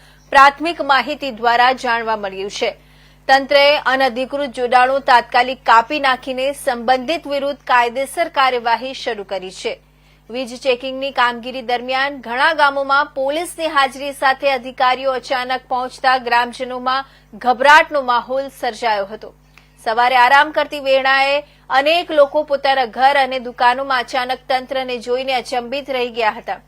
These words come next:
આમોદ જીઈબી વિભાગના મુખ્ય અધિકારીએ જણાવ્યું હતું કે લોકોએ વીજ ચોરી કરતા સાવચેત રહેવું જોઈએ. સરકાર દ્વારા સોલર સિસ્ટમ માટે આકર્ષક સબસિડી અને હપ્તા યોજના ઉપલબ્ધ છે.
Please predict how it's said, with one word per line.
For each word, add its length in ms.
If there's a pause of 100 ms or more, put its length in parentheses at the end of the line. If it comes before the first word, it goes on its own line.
(460)
આમોદ 420
જીઈબી 600
વિભાગના 640
મુખ્ય 280
અધિકારીએ 580
જણાવ્યું 540
હતું 260 (380)
કે 80
લોકોએ 600
વીજ 340
ચોરી 260
કરતા 420
સાવચેત 680
રહેવું 280
જોઈએ. 480 (200)
સરકાર 460
દ્વારા 420
સોલર 400
સિસ્ટમ 520
માટે 280
આકર્ષક 540 (120)
સબસિડી 520
અને 200
હપ્તા 500
યોજના 500
ઉપલબ્ધ 480
છે. 300